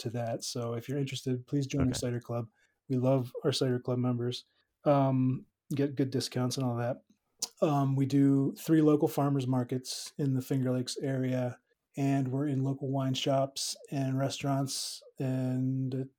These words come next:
Speaker 1: bars, et cetera. And we do intend, we, we do, we do tastings by appointment, although, um, it's just Deva and I, so we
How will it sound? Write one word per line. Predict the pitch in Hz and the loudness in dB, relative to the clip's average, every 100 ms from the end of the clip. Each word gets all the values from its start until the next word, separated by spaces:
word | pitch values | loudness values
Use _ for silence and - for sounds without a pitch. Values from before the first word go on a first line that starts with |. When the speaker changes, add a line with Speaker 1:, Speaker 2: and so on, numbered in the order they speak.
| - | -6
Speaker 1:
bars, | 131 127 135 123 | -2 2 2 0
et | 123 | -4
cetera. | - 135 127 131 127 214 | -2 -2 0 0 -2 -2
And | 139 135 127 | -2 0 0
we | 131 131 127 123 _ _ _ - | 0 2 0 -2 _ _ _ 0
do | 151 190 | 8 10
intend, | 185 185 180 170 170 165 | 10 6 2 2 0 0
we, | 165 160 | 0 2
we | 175 | 4
do, | 147 185 175 | 8 10 10
we | 196 165 | 8 4
do | 175 | 4
tastings | - 160 160 143 | 6 4 4 4
by | 147 | 4
appointment, | 139 - 143 120 113 - 165 | 4 2 2 2 -2 -4 0
although, | 143 147 143 143 127 - _ _ _ - | 4 4 4 4 2 -4 _ _ _ -2
um, | 143 143 147 | 0 2 0
it's | 147 - | -2 2
just | 175 185 - | 4 4 4
Deva | 165 160 151 151 143 - | 6 6 8 6 4 0
and | 156 139 | -2 0
I, | 127 113 117 131 _ | 2 0 -2 -6 _
so | - 151 131 127 143 - _ 143 | -4 0 2 2 0 -8 _ -2
we | 135 131 131 127 | 0 2 2 2